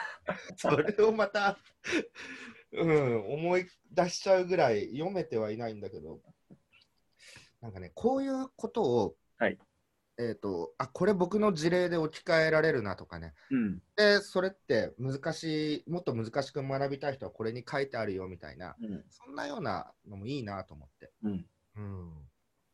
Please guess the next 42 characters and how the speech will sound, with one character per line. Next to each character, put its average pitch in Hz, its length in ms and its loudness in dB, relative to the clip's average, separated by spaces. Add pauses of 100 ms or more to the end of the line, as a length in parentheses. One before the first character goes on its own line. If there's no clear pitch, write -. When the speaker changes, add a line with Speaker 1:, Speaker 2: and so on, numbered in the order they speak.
(640)
Speaker 2:
え 82 320 -8 (200)
ー、 - 40 -20
最 - 240 -16
近 82 160 -16
は 76 80 -16
ね、 98 320 -10
ま 71 120 -16
あ、 - 20 -18
Speaker 1:
は 208 140 -6
い。 - 40 -4
Speaker 2:
相 98 220 -4
談 98 220 -6
と、 - 200 -14 (1080)
え 85 80 -8
ー、 82 40 -8
書 127 180 -6
籍 - 320 -10
と、 - 200 -12 (320)
Speaker 1:
は 95 120 -4
い。 87 40 -6
Speaker 2:
っ - 60 -16 (200)
て 107 80 -2
い 101 80 0
う 98 140 -2
こ 101 140 -14
と 113 160 -4
を 107 80 0
や 98 100 -2
っ 92 60 -12 (120)
て 117 100 -6
き - 80 -20
た 110 140 -8
中 107 420 -8 (140)
で、 151 300 4 (680)
え 151 60 -8
ー 147 160 -2
っ 143 60 -12 (300)
と、 143 100 -6
な 175 120 -6
ん 180 60 -10
だ 127 100 -8
っ - 40 -20